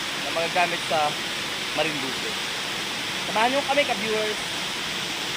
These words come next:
Baka kami si ka-viewers yung lugar na to. Ah, ito sa destination nga nito. Ah, kita ng Marinduque.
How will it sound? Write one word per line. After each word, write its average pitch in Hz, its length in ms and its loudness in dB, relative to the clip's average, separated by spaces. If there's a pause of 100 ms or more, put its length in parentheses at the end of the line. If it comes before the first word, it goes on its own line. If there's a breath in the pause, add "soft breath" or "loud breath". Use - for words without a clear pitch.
(880)
Baka 262 240 2
kami 277 80 0
si 262 80 -2
ka-viewers 214 400 -2
yung 196 160 -4
lugar 156 160 -2
na 143 80 -2
to. 131 120 -4 (280)
Ah, 131 400 -4 (880)
ito - 180 -8 (140)
sa 139 80 -2 (1400)
destination 143 560 -4
nga 131 240 0
nito. 123 200 -4 (200)
Ah, 127 320 -4 (240)
kita - 240 -4
ng 120 160 -2
Marinduque. 117 560 -4